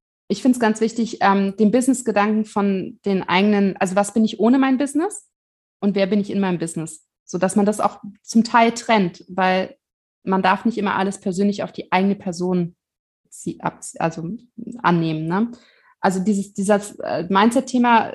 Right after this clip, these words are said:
wird komplett im ganzen Mentoring-Programm Thema sein, immer wieder.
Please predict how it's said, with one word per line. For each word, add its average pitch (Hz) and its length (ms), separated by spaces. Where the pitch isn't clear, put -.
wird 208 400
komplett 208 560
im 196 140
ganzen 202 300
Mentoring-Programm 208 800
Thema 226 340
sein, 226 280
immer 214 300
wieder. 240 420